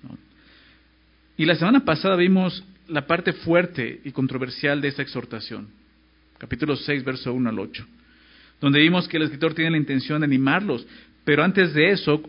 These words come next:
dice, "Vamos adelante a la perfección", recuerda, "Vamos adelante a la madurez", pero antes de eso, los exhorta a examinar nuevamente si realmente han experimentado un nuevo nacimiento. Eso es lo que exponen los versículos cuatro y seis realmente, ¿no? Veamos este tema de,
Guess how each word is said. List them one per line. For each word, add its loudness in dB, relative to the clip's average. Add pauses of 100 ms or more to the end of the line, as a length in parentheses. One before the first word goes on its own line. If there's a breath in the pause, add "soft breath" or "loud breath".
dice, -10
"Vamos 0
adelante 4
a -2
la -4
perfección", -4
recuerda, -4
"Vamos -4
adelante 0
a -4
la -2
madurez", 0 (240 loud breath)
pero 4
antes 2
de 2
eso, -4 (680 soft breath)
los 0
exhorta -4
a -4
examinar 0
nuevamente -2
si -8
realmente -2
han -4
experimentado -2
un -2
nuevo 0
nacimiento. -4 (320 loud breath)
Eso -2
es 0
lo 2
que -2
exponen 0
los 0
versículos -4
cuatro -4
y -2
seis -6
realmente, -6 (480 soft breath)
¿no? -12
Veamos 0
este -4
tema -2
de, -2